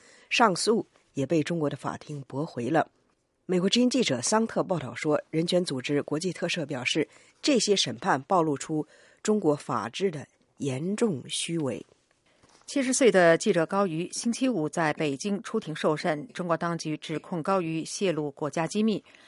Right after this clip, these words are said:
Speaker 2: 高瑜受审之日，中国新疆乌鲁木齐高级法院驳回了维吾尔学者伊利哈木·土赫提的上诉。土赫提今年九月被指控分裂国家，这两个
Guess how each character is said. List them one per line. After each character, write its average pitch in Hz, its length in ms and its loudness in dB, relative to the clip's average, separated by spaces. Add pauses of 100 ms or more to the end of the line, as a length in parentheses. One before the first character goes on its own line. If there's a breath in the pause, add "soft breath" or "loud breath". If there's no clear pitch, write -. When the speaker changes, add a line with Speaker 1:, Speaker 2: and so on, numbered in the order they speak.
(220 loud breath)
Speaker 2:
高 220 160 6
瑜 185 200 0
受 185 160 -2
审 151 240 -2
之 185 200 -4
日， 190 200 -2 (300 soft breath)
中 285 140 6
国 220 120 6
新 254 220 2
疆 247 180 4
乌 254 160 0
鲁 220 120 4
木 226 160 2
齐 202 240 -6
高 233 160 0
级 233 100 -2
法 175 160 -6
院 151 260 0
驳 175 300 2
回 156 220 -4
了 175 240 2 (240 loud breath)
维 180 160 6
吾 254 100 2
尔 180 180 6
学 160 240 -2
者 156 200 0
伊 190 140 0
利 202 120 0
哈 214 180 -6
木· 190 280 0
土 156 160 -6
赫 170 160 -2
提 - 180 -10
的 175 100 -2
上 165 220 0
诉。 151 260 -4 (580 loud breath)
土 226 140 4
赫 254 120 6
提 208 260 2
今 226 140 0
年 190 160 2
九 156 200 0
月 165 240 4
被 165 220 0
指 151 180 -6
控 156 380 -4
分 208 220 -4
裂 180 120 0
国 139 200 -8
家， 170 260 0 (460 loud breath)
这 214 200 10
两 165 160 0
个 151 80 -4